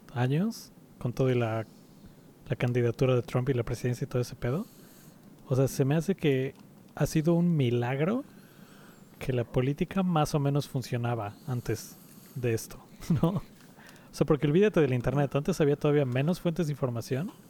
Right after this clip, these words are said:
y los políticos no creo que tengan conciencia, porque no quiero antropomorfizar a los políticos.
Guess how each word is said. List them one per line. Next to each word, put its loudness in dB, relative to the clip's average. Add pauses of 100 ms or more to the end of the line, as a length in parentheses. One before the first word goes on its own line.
(1300)
y -2
los 2
políticos -2 (640)
no 2
creo -8
que 2
tengan 0
conciencia, -2
porque 0
no -2
quiero 0
antropomorfizar -2
a 0
los -4
políticos. -2